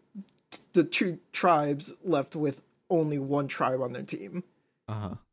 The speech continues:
Speaker 1: And so our, our entire success is really hinging on <laughs> the tribes that we have. Um, but I just think that that parallel is really funny, especially because our trade is also what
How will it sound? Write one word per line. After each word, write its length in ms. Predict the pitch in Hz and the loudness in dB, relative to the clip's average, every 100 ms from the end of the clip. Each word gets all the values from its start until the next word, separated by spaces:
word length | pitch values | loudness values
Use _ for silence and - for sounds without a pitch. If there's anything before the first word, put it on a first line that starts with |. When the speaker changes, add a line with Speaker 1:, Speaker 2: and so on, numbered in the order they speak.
| _ _ _ _ _ _ - | _ _ _ _ _ _ -2
Speaker 1:
And 540 | 151 139 131 131 - | 0 0 -2 -4 -2
so 280 | - 139 123 | 2 4 4
our, 340 | 135 139 131 | 4 4 2
our 100 | 143 | 0
entire 420 | 143 143 165 135 | -4 0 2 2
success 380 | 147 143 156 135 | 2 0 0 0
is 100 | 143 | -2
really 280 | 143 143 139 | 0 2 2
hinging 320 | 147 135 143 | -2 -2 -4
on 400 | 131 131 131 190 403 - | -4 -6 -8 -10 -10 -10
<laughs> 180 | - - | -8 4
the 140 | 185 | 4
tribes 380 | 180 151 135 151 | 4 0 0 0
that 120 | - | -4
we 100 | 147 | -2
have. 320 | 143 - 156 190 _ _ _ _ - | -4 -4 -6 -10 _ _ _ _ -6
Um, 600 | 139 131 135 143 156 202 _ - | -4 -4 -6 -8 -10 -12 _ 4
but 100 | 170 | 4
I 40 | |
just 180 | 160 - | 4 0
think 180 | 160 - | -2 2
that 280 | 135 127 _ _ - | 2 2 _ _ 0
that 300 | 135 131 - | 2 2 0
parallel 400 | 170 143 147 156 | 0 2 2 2
is 180 | 151 135 | 2 0
really 200 | 143 143 | -2 -2
funny, 260 | 151 139 | -2 -2
especially 580 | 135 143 - 135 - 147 | -2 0 2 2 4 2
because 680 | 139 139 - 123 127 135 143 - _ _ _ _ _ _ _ _ _ - | 2 0 -2 -2 -2 -2 -4 -6 _ _ _ _ _ _ _ _ _ -10
our 300 | 151 131 135 | -4 -2 -2
trade 420 | 135 - 143 135 | 0 2 4 2
is 100 | 139 | 0
also 300 | 127 127 139 | -2 0 -2
what 540 | 135 131 127 127 123 | -2 0 2 2 0